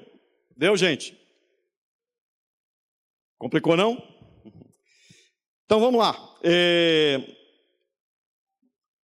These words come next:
há muitas pessoas que acham que, pelo fato de termos sido salvos pela graça,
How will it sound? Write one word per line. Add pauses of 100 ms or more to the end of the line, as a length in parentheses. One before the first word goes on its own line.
(600)
há
muitas
pessoas
que
acham
que,
pelo
fato
de
termos
sido
salvos
pela
graça,